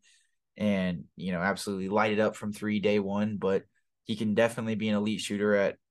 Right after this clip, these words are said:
a certain stage in his career. He, he doesn't have a bad shot. He has pretty good mechanics. So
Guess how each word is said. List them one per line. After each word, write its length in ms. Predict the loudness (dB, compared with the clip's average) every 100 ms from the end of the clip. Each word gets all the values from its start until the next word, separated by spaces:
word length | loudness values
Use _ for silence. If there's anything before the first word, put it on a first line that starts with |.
| _ _
a 160 | -2 -2
certain 300 | 0 -2 -2
stage 320 | -2 0 0
in 60 | -2
his 140 | -6
career. 240 | -4 -2 0
He, 180 | 0
he 160 | -2 0
doesn't 200 | 2 2
have 120 | 0
a 60 | 0
bad 260 | 0 -2
shot. 380 | 0 4 4 2 -2 _ _ _
He 60 | -4
has 100 | -2
pretty 220 | -2 0
good 120 | 0
mechanics. 440 | -2 -2 -2 -2
So 220 | -2 -2